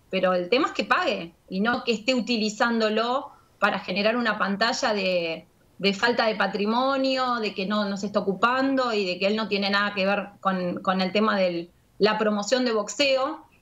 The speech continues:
Y vos ahora, bueno, como me estás explicando, también lo estás generando en otro país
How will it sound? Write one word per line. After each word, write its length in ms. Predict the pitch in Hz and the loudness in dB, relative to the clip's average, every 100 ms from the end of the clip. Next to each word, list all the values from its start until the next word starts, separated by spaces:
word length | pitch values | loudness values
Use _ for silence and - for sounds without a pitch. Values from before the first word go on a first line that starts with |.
| - | -6
Y 140 | 196 | -2
vos 220 | 202 202 | 0 0
ahora, 260 | 208 220 220 _ 220 | 0 0 -2 _ 0
bueno, 460 | 226 220 196 175 - _ - | 2 0 -4 -6 -14 _ -8
como 260 | 185 185 | -2 0
me 80 | 180 | 0
estás 220 | 180 208 | 0 0
explicando, 600 | 214 208 208 196 226 233 233 | 0 0 0 2 2 0 -2
también 280 | 190 214 | 0 0
lo 60 | 208 | 0
estás 220 | 196 214 | -2 -2
generando 420 | 214 202 214 226 | 0 0 0 0
en 80 | 190 | -2
otro 240 | 196 196 202 | -2 -2 0
país 540 | 190 254 294 285 | 0 0 -2 -6